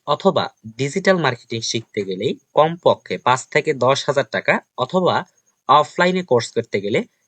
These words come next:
তিরিশ থেকে চল্লিশ হাজার টাকা ব্যয় করে আপনারা এই কোর্সগুলো শিখতে হচ্ছে। তবে অ্যাডভান্স আইটি লিমিটেড দিচ্ছে, আমাদের এখানে কাজ শেখার পরে এখানেই কাজ করার সুযোগ সুবিধা, পাশাপাশি আমাদের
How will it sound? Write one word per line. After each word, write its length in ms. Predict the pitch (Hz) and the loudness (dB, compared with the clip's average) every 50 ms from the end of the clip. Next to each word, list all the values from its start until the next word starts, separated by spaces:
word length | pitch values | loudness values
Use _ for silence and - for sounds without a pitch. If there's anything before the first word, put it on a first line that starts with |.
| _ - | _ -10
তিরিশ 220 | - 156 170 175 175 - | -8 -4 -4 -4 -4 -2
থেকে 160 | - 170 185 175 - | -4 -4 -4 -4 -4
চল্লিশ 260 | 208 190 139 160 - - - | -4 -2 -2 -2 -2 -2 -2
হাজার 160 | 143 151 143 - | -2 -2 -2 -2
টাকা 160 | 202 190 160 131 107 110 | -2 0 0 0 2 2
ব্যয় 180 | 120 143 165 - - | 0 0 0 -2 -4
করে 180 | 98 92 104 135 - _ _ _ _ - - | -4 -2 -2 -4 -6 _ _ _ _ -14 -12
আপনারা 240 | - - 117 117 - - | -6 -4 -4 -4 -4 -2
এই 160 | 123 127 127 - - | -2 -2 -2 0 0
কোর্সগুলো 420 | 123 120 113 113 113 117 113 139 196 196 _ _ _ _ _ _ - | 0 0 0 -2 -6 -6 -2 -2 -4 -4 _ _ _ _ _ _ -10
শিখতে 340 | - - - 117 107 - - - | -6 -2 -2 -2 -4 -4 -10 -8
হচ্ছে। 280 | - 82 - - - 85 - - _ _ _ - - | -8 -8 -10 -8 -8 -8 -8 -8 _ _ _ -2 0
তবে 160 | 147 156 180 - - | 2 2 2 2 2
অ্যাডভান্স 420 | 131 127 117 - 156 170 175 175 175 160 | -2 -2 -2 0 -2 -2 0 0 -2 -2
আইটি 160 | 143 - 147 131 | -2 -2 -2 -4
লিমিটেড 320 | 113 107 107 - 117 107 - - | -4 -4 -4 -4 -4 -4 -4 -6
দিচ্ছে, 300 | 98 92 _ - - 170 - - _ _ _ _ _ _ - 117 | -10 -10 _ -2 -2 -2 -2 -2 _ _ _ _ _ _ -4 -2
আমাদের 340 | 123 123 139 139 147 165 160 - 160 | -2 0 0 2 4 2 2 2 -2
এখানে 240 | 156 - 165 160 165 - - | -2 -2 0 -2 -2 0 0
কাজ 140 | 123 123 120 - - - | 0 0 0 -2 -2 -2
শেখার 260 | - - 165 156 135 - | -2 0 0 -4 -2 -2
পরে 180 | 110 98 107 139 - - - - 135 | -4 -2 0 0 -2 -2 -4 -6 -6
এখানেই 320 | 131 - - 175 208 220 - - | -6 -4 -4 -2 -2 -4 0 -2
কাজ 120 | 120 117 - - - | -2 -2 -2 -2 -2
করার 200 | 117 110 107 - - | 0 0 0 -2 -4
সুযোগ 200 | 127 120 139 131 - - | -2 -2 -2 -4 -4 -6
সুবিধা, 320 | 113 90 95 90 92 143 160 - _ _ _ _ _ _ _ _ _ _ - | -8 -8 -8 -4 -2 -2 -2 -2 _ _ _ _ _ _ _ _ _ _ -2
পাশাপাশি 580 | 131 135 - - 196 - 120 101 - - - 185 - - _ _ _ _ _ - | 0 0 2 0 0 0 0 -4 -4 -6 -8 -10 -10 -12 _ _ _ _ _ -2
আমাদের 340 | 123 131 143 160 160 185 | -2 0 0 0 0 -2